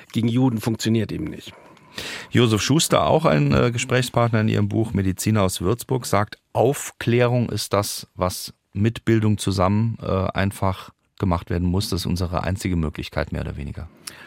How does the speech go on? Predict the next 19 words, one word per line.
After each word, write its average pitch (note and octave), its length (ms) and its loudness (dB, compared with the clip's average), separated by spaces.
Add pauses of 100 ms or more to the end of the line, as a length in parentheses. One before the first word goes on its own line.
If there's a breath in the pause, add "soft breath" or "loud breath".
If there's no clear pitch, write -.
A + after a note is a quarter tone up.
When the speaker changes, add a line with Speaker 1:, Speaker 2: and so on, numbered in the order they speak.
(200 loud breath)
Speaker 1:
Das A#2 180 0
formuliere C3+ 380 6
ich C3+ 80 0
ja C3+ 80 4
in C3 100 2
diesem A#2+ 200 0
Buch C3 180 0
auch D3+ 220 2
ständig G#2+ 640 2
Speaker 2:
Mhm. F2+ 40 -4 (320 loud breath)
Speaker 1:
und A2 140 -4
immer A2 260 2
wieder, A#2+ 380 2 (640 loud breath)
äh, A#2+ 120 2
wohl C3 360 6
wissend, C#3+ 460 4
dass B2 180 2
diese A2+ 220 0
Bildung C3+ 720 4